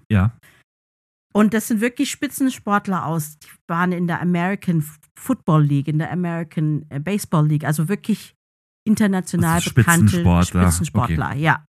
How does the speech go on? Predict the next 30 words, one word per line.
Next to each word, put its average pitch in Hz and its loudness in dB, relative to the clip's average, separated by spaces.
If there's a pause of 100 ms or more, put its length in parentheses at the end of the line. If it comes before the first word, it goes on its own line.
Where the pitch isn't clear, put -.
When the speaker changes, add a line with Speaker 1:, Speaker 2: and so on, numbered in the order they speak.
(200)
Speaker 2:
Und 175 0
der 180 -2
Speaker 1:
Das 139 -2
ist 170 -2
Speaker 2:
einer 214 -2
der 117 0
Speaker 1:
interessant. - 6
Speaker 2:
Älteren 220 -4 (280)
sind 190 2
Mitte 190 0
vierzig. - -8 (680)
Speaker 1:
Ja. 85 2
Speaker 2:
Und 185 2 (100)
ich - -6
habe 214 -2
jetzt - -8
gestern 196 -4
die 175 -4
zweite 190 -2
Folge 202 0
gesehen. 214 0
Ich - -2
so, - -14
<laughs> - 2 (800)
also, 190 4 (640)
äh, 175 -4 (600)
ich - -6
kann 214 0
nur 214 -2
sagen, 190 0